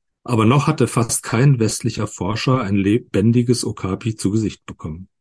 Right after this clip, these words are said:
Mehrere Versuche, lebende Okapis zu fangen oder zu beobachten,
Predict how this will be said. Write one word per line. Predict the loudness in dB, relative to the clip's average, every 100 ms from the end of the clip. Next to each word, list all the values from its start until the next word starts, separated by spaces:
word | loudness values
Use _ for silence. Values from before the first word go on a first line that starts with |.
| _ _ _ _ _ _ _ _ _ _ _ _ _ 2
Mehrere | 4 6 4
Versuche, | 4 2 4 4 4 4 4
lebende | 0 0 4 6 4 2
Okapis | 0 0 0 -2 -4
zu | -8
fangen | -2 2 2 0
oder | -2 -4
zu | -6 -6
beobachten, | -4 -2 -2 -2 -2 -4